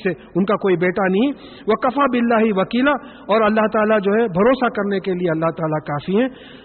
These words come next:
لَن يَسْتَنْكِفَ الْمَسِيحُ أَن يَكُونَ عَبْدًا لِلَّهِ وَلَا الْمَلَائِكَةُ، الْمَلَائِكَةُ الْمُخَرَّبُونَ،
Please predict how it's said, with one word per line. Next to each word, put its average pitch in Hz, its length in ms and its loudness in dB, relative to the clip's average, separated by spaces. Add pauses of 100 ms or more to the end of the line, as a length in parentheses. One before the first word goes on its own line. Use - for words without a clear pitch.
(220)
لَن 254 600 4
يَسْتَنْكِفَ 302 760 2
الْمَسِيحُ 277 540 2 (360)
أَن 240 80 4
يَكُونَ 240 460 2
عَبْدًا 202 440 2
لِلَّهِ 185 340 2
وَلَا 175 260 2 (380)
الْمَلَائِكَةُ، 190 1300 2 (360)
الْمَلَائِكَةُ 180 1200 0
الْمُخَرَّبُونَ، 226 1300 2